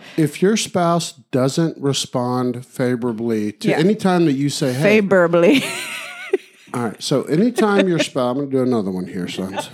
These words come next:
Speaker 1: So
Speaker 2: <laughs>
Speaker 1: anytime your spouse asks you nicely, like, you gotta respect it. If they're like, "Hey, this person,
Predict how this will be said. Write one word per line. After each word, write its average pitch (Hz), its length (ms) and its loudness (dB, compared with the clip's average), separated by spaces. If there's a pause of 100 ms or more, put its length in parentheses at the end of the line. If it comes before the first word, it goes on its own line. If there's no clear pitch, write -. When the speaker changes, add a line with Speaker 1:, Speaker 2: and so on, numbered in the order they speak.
Speaker 1:
So - 360 -4 (220)
Speaker 2:
<laughs> 554 1300 -2
Speaker 1:
anytime 214 560 0
your 175 100 2
spouse 127 540 0 (160)
asks 117 440 0
you 104 240 -2
nicely, 101 640 -6 (480)
like, 135 180 0 (580)
you 170 100 -6
gotta 196 220 2
respect 139 480 0
it. 92 80 -4
If 101 120 -8
they're 147 160 2
like, 147 200 2
"Hey, 123 340 0
this 175 180 -2
person, 185 600 0